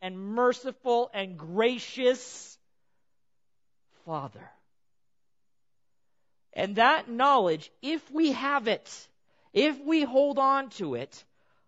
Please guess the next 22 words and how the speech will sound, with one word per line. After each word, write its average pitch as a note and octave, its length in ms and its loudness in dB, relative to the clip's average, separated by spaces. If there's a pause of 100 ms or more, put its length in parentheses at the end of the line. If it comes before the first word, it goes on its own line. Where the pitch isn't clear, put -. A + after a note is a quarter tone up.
(120)
allows G#3+ 680 6
us - 420 -8 (720)
to G#3 80 -10
be A3+ 180 -6
transparent B3 1300 -4
about G3 640 2
sin A3 500 -6
in F#3+ 140 -10
our F#3+ 140 -2
lives F3 640 4 (300)
and F3+ 220 -4 (120)
freely C4 440 -4
seek - 380 -8
out A3 200 2
the G3+ 100 -8
help F#3 420 0 (420)
of E3+ 140 -4
other G#3 320 2
Christians F3 960 -10 (520)
in F3 100 -6
overcoming F3 640 -4
it. - 260 -20